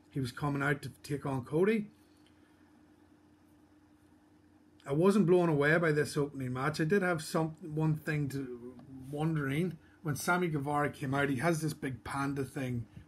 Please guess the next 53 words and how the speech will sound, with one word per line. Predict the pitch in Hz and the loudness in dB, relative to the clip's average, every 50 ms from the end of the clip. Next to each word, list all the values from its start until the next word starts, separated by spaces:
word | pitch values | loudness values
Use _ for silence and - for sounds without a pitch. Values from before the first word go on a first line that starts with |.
| - - | -16 -12
on | 131 123 | -8 -6
his | 123 120 117 | -6 -6 -6
head. | - - 131 135 147 175 185 165 156 - - - - - - _ _ - _ _ _ _ _ _ - | -6 -6 -4 -2 0 -2 -2 -4 -8 -16 -20 -20 -20 -20 -20 _ _ -20 _ _ _ _ _ _ -8
You | 151 | -6
know, | 131 127 | -4 -2
nobody | 131 151 180 180 190 170 | 0 2 2 2 2 0
explained | 156 156 - - 165 160 151 | -2 -2 -4 -2 0 2 2
to | 139 | 2
me | 131 123 | 0 0
why | 120 131 139 139 139 139 | 0 0 2 2 2 2
he, | 139 139 127 113 123 135 131 127 120 117 - - - - | 0 -2 -4 -4 -4 -4 -4 -4 -6 -8 -12 -16 -14 -10
he's | 123 123 120 117 | -8 -8 -8 -6
dressed | - - 151 139 131 - - | -4 -2 -2 -2 -2 -4 -6
like | 139 127 120 | -8 -8 -8
a | 120 120 | -10 -12
panda, | - - 135 131 131 135 151 170 175 156 | -10 -8 -6 -4 -4 -2 -2 -2 -4 -4
and | 139 127 | -6 -8
he's | 120 120 | -8 -8
got | - 165 156 147 | -4 -4 -2 -2
it | 147 | -2
on | 147 139 131 | -2 -4 -4
his | 127 117 | -6 -8
head, | 139 139 | -6 -6
and | 139 135 | -6 -6
he | 131 | -6
comes | 123 - 151 147 135 135 | -6 -6 -6 -6 -4 -4
out, | 139 127 135 135 131 - - - - - _ | -4 -4 -4 -6 -8 -10 -20 -20 -20 -20 _
he | - - | -8 0
does | 147 151 139 | 0 2 2
a | 139 | 2
pose | 127 - - 143 143 143 147 151 | 0 -2 -2 -4 -2 -2 -2 -2
at | 143 135 - | -4 -6 -10
the | - | -12
top | 127 - - 143 135 131 | -10 -6 -2 -2 -2 -4
of | - 135 | -6 -10
the, | 123 117 - | -14 -14 -14
top | - - 147 143 139 | -8 -4 -4 -4 -2
of | 147 | -4
the | 131 120 | -8 -8
stage. | - - 156 151 165 202 208 208 - - - - - _ _ _ _ _ _ _ - _ - _ - - | -8 -6 -4 -2 -2 -2 -2 -4 -8 -18 -20 -20 -20 _ _ _ _ _ _ _ -20 _ -20 _ -10 -2
Then | - 220 | 2 2
he | 226 | 4
just | 196 190 156 - | 4 2 0 0
takes | 196 165 - - | 0 0 0 -2
the | 135 | -2
panda | 110 147 147 143 143 | 0 0 0 0 -2
thing | 123 - 156 139 131 | -2 -2 0 0 2
off | 127 127 123 120 117 - - - - | 2 2 2 0 -2 -6 -12 -12 -8
and | 123 127 | -4 -2
walks | 131 127 123 117 - | 0 0 -2 -2 -4
to | - 131 | -6 -4
the | 120 | -2
ring | 123 127 127 123 123 120 113 | -2 0 0 0 0 -2 -2